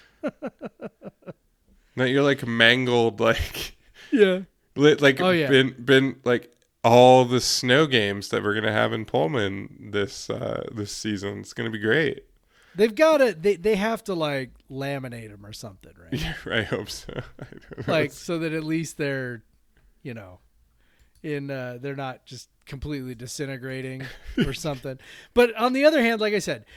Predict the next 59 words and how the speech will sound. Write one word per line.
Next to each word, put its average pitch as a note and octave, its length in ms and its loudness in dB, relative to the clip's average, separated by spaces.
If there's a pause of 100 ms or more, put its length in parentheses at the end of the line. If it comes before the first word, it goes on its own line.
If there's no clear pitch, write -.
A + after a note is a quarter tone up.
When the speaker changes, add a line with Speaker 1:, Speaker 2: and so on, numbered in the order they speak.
(140)
Speaker 1:
I E3+ 100 -6
kinda, A3+ 380 -2
I E3+ 120 -6
kinda G#3 360 -2
want D#3+ 760 -4
to, F#3 120 -4
like, C#3+ 400 -4
have D3+ 300 -4
it D#3+ 80 -10
mailed D#3 280 -6
back C3+ 280 -6
to C#3+ 100 -12
me C3 300 -12 (420)
and D#3+ 220 -2
be D#3+ 180 -2
like, C#3+ 720 -4
"Oh, D4 240 0
good, C#4+ 260 -2
it's A3+ 200 -4
here," D4 240 0
and F#3 120 -2
then F3 160 -4
open F3 260 -2
it E3+ 120 -4
up D3 240 -4
and D#3 100 -6
it's D3 180 -6
just, D3+ 240 -10
like, B2+ 300 -6 (540)
in C#3 160 -10
tatters. G#2+ 760 -12
You D#3 160 -8
know, B2+ 200 -8
I'm B2+ 80 -12
like, C3+ 340 -10 (100)
I'm D3+ 120 -14
kinda F3+ 320 -6
down A#2+ 320 -10
with G#2+ 140 -16
that E2+ 220 -20
idea. E2+ 440 -20 (480)
Speaker 2:
You're A#2+ 120 0
like, B2 160 2
Speaker 1:
I F#3 80 0
think G3+ 140 2
it'd G3 80 0
be C#3+ 120 4
Speaker 2:
"It E3 60 4
Speaker 1:
cool. A3 160 4
Speaker 2:
was D#3 320 4
Speaker 1:
I A#3 80 6
could B3 100 4
Speaker 2:
this - 80 -2
Speaker 1:
put C4 120 6
it A#3+ 60 8
up C4 180 8
in E4+ 160 2
Speaker 2:
mine?" - 0 -
Speaker 1:
my, F#3 300 0